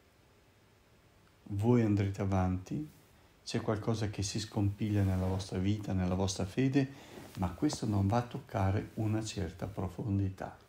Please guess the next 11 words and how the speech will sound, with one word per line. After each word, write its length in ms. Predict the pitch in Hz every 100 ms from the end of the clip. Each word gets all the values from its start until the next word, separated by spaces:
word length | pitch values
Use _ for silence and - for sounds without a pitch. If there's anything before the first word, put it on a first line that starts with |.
| -
che 180 | - 120
è 240 | 110 92
mia". 380 | 95 101 117 - - - - - -
È 120 | 95
la 160 | 92 98
grande 300 | 95 90 90
preghiera 580 | - 101 98 92 92 - - - _ - - -
sacerdotale 920 | - 98 - 92 95 98 98 101 95
di 120 | 98
Gesù 380 | 101 98 101 101
proprio 440 | - - - 123